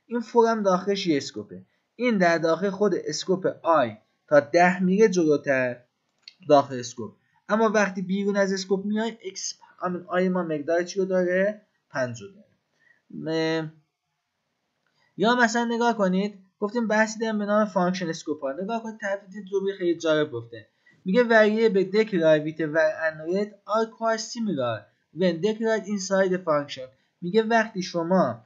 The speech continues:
اه، از ور یا رت داخل فانکشن استفاده می‌کنید، چون تو داخل یه بلاک هستید دیگه، میگه هیچ معنی تفاوتی بین ور و رت وجود نداره و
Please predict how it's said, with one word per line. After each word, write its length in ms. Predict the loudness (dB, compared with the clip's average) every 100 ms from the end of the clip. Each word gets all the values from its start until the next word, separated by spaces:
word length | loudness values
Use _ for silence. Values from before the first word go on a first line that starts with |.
| _ _ -10
اه، 280 | -4 -2 -4
از 320 | 0 0 0 2
ور 200 | 4 4
یا 260 | 6 6
رت 240 | 4 2 2
داخل 580 | 2 2 0 0 0 -2 _ _ _ 2
فانکشن 400 | 4 4 -2 -6
استفاده 560 | -6 -2 4 4 4
می‌کنید، 280 | -4 -2 -2
چون 180 | -2 -4
تو 60 |
داخل 220 | -2 0 2
یه 120 | 2
بلاک 360 | 2 0 0 -2
هستید 400 | -8 -8 -14 -14
دیگه، 360 | -10 -10 -10 _ _ -8
میگه 200 | 0 2
هیچ 320 | 4 0 0
معنی 500 | 2 4 4 4 -2
تفاوتی 560 | 0 0 4 4 4 -4
بین 200 | -6 -8
ور 280 | -4 -2 0
و 140 | 0
رت 260 | 0 0 -2
وجود 280 | -18 -10 -4
نداره 260 | 2 2
و 120 | 2